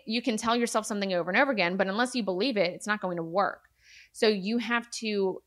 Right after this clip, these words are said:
ask an open-ended question, which I learned from, uh, one of my colleagues, Wendy Kennedy. She is fascinating. She,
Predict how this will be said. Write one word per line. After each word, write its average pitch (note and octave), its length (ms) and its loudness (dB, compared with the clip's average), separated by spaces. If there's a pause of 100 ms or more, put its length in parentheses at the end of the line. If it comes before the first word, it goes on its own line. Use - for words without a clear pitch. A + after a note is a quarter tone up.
ask G3+ 280 4
an F#3 160 -2 (200)
open-ended G#3 840 2
question, F#3 680 -4 (640)
which G#3+ 320 2 (680)
I G3 140 4
learned G#3 300 4
from, F#3+ 480 4 (140)
uh, F3 280 -2
one G#3 240 0
of A3 120 0
my F3+ 480 2 (500)
colleagues, F3+ 600 0
Wendy F#3+ 360 -2
Kennedy. E3 520 -6
She F#3 640 -2 (320)
is F#3 160 -6
fascinating. E3+ 680 -2
She, F3+ 460 -4